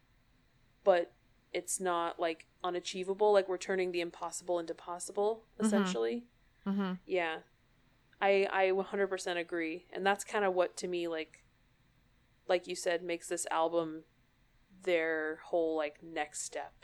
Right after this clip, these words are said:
Speaker 1: into the next level of their career.
Speaker 2: Mm-hmm.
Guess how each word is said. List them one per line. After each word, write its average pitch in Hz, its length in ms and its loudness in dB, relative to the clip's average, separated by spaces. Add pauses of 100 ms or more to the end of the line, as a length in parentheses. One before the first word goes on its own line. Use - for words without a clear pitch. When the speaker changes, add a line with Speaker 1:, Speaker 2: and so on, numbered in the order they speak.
Speaker 1:
into 170 220 -8
the 170 100 -4
next 165 480 -8
level 151 380 -4
of 165 80 -12
their 147 160 -6
career. - 480 -12 (320)
Speaker 2:
Mm-hmm. 214 300 -2